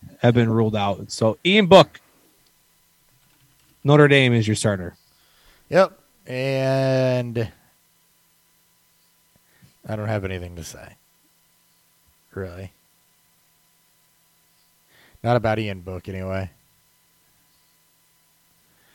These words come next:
Speaker 2: I don't even think I actually got around to watching his film. I think he was far enough down for me to where I just didn't do it.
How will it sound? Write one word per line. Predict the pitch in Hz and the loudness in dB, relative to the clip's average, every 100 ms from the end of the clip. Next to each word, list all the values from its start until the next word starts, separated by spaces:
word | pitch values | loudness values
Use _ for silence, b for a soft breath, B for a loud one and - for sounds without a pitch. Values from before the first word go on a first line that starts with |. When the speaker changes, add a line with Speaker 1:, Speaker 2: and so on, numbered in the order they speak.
| _ _ _ - | _ _ _ -8
Speaker 2:
I | |
don't | 120 127 | -6 -4
even | 120 | -4
think | 120 | -4
I | 113 110 | -2 -2
actually | 98 107 | -2 -4
got | 101 101 | -4 -4
around | 101 101 | -4 -4
to | |
watching | 95 98 95 95 | -4 -4 -6 -10
his | 90 | -12
film. | - 98 92 90 _ - | -10 -8 -8 -10 _ -18
I | |
think | 95 101 | -14 -12
he | 101 | -8
was | 98 95 92 - _ _ _ _ _ _ - | -8 -8 -10 -16 _ _ _ _ _ _ -6
far | 110 107 | -2 0
enough | 101 95 | -2 -4
down | 98 92 90 | -6 -8 -10
for | 101 95 | -10 -10
me | 92 | -8
to | 92 | -6
where | 92 | -6
I | 90 | -6
just | 90 90 | -8 -12
didn't | 95 90 90 | -14 -16 -16
do | 85 85 | -16 -16
it. | 82 | -18